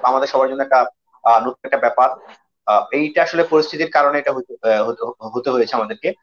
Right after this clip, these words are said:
আর আমার personally যেটা বলবো যে, আহ, আমার একটা change এসেছে লাইফে, সেটা হচ্ছে আমি, আহ, দৈনিক কালের কণ্ঠ পত্রিকায় Sub Editor ছিলাম, আহ, দশ বছর নয় মাস। এই করোনার মধ্যে আমার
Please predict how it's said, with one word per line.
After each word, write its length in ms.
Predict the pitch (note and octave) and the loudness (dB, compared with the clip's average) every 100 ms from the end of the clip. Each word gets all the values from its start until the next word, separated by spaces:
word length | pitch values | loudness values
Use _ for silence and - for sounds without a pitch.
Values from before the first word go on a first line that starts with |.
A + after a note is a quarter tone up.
| - - - - | -20 -20 -8 -2
আর 100 | B2 | 2
আমার 300 | B2+ D3+ G3+ | 2 4 4
personally 460 | G3+ G3 G3+ G3+ | 2 0 0 -2
যেটা 180 | G3 G3 | 0 0
বলবো 280 | F#3+ F#3+ F#3 | 2 2 2
যে, 200 | F#3+ F#3+ C3+ | 2 2 4
আহ, 60 | |
আমার 380 | C#3 C#3 C#3 D#3+ | 4 4 4 2
একটা 180 | D#3+ E3 - | 0 -2 0
change 240 | F3 F3+ | 0 0
এসেছে 300 | F3+ F#3 F3+ | -2 0 2
লাইফে, 280 | D#3 D3+ - | 2 2 -2
সেটা 160 | D#3 | -10
হচ্ছে 120 | D#3 D#3+ | -2 0
আমি, 280 | D3 D#3+ E3+ _ _ _ - | 0 -2 -8 _ _ _ 0
আহ, 340 | A#2 A#2+ A2+ B2 | 6 6 6 2
দৈনিক 260 | C3+ C#3 | -6 0
কালের 220 | B2+ C3 | 2 2
কণ্ঠ 160 | C3+ C#3 | 0 -2
পত্রিকায় 360 | D3+ D3+ C#3+ - | -4 -4 -4 2
Sub 200 | A#2 A#2+ | 2 2
Editor 240 | - C#3 - C3 | -4 -8 -12 -20
ছিলাম, 540 | - - C3 C3 C3 - | -18 0 4 4 4 2
আহ, 200 | A#2 A2+ A2+ | 2 2 2
দশ 220 | C3 A#2+ | 0 -2
বছর 240 | - B2 | -10 -6
নয় 80 | A#2 | -6
মাস। 200 | F#2+ A2+ - | -6 -8 -10
এই 60 | B2+ | -4
করোনার 360 | C#3+ C3+ C#3 | 2 2 2
মধ্যে 300 | C#3 C#3 C#3 | -2 -4 0
আমার 180 | C#3 C3 | 2 2